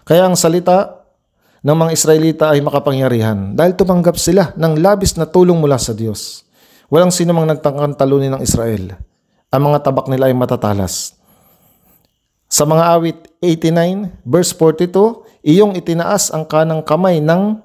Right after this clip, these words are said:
kanyang mga kaaway." Ibig sabihin na hindi ang kamay ng Israel ang itinaas, kundi ang kamay ng kanyang mga kaaway.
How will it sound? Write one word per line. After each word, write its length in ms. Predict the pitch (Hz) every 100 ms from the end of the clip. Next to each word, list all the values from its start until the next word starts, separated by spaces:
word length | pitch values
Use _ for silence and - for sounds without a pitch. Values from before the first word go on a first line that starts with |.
| _
kanyang 400 | - 165 180 196
mga 240 | 165 156 139
kaaway." 400 | 135 110 104 90 87 _ _ _ _ _ _ _ _ _ _
Ibig 240 | 170 180 202
sabihin 400 | 208 208 220 196
na 80 |
hindi 400 | 185 175 170 220
ang 160 | 185 175
kamay 320 | 165 175 170
ng 160 | 165 156
Israel 400 | - 160 151 151
ang 40 | 147
itinaas, 720 | 139 117 120 117 - - - -
kundi 320 | 180 185 190
ang 160 | 165
kamay 400 | - 156 196 160
ng 160 | 156 170
kanyang 400 | 160 160 175 185
mga 240 | 160 160
kaaway. 480 | 135 131 120 127 110